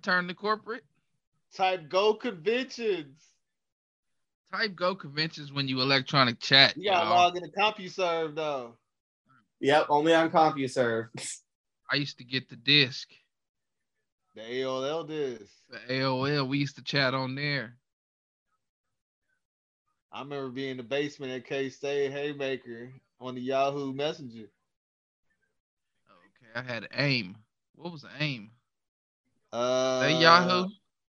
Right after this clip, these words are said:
Speaker 2: that was, I feel like that was A O L.
Speaker 1: Oh, okay.
Speaker 3: They got one more big grudge match, folks. And I got a full sixty-second commercial.
Speaker 2: I got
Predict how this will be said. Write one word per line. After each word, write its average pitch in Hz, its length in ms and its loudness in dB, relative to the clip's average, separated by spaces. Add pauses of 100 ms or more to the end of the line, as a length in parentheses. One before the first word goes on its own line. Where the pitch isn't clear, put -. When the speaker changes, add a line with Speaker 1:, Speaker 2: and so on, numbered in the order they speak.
(360)
Speaker 2:
that 151 280 4
was, 156 840 2
I 151 100 0
feel 277 120 -2
like 208 140 0
that 180 120 4
was 165 160 0
A 180 140 4
O 180 140 4
L. 131 360 0 (840)
Speaker 1:
Oh, 117 300 0
okay. 85 220 -18 (720)
Speaker 3:
They 143 140 6
got 143 240 10
one 165 280 10
more 165 280 10
big 151 280 6
grudge 147 340 8
match, 123 500 0
folks. - 640 4 (1000)
And 123 100 4
I 156 80 10
got 147 180 10
a 120 160 6 (220)
full 165 360 12
sixty-second 156 800 2
commercial. 131 460 2
Speaker 2:
I 151 80 6
got 151 220 8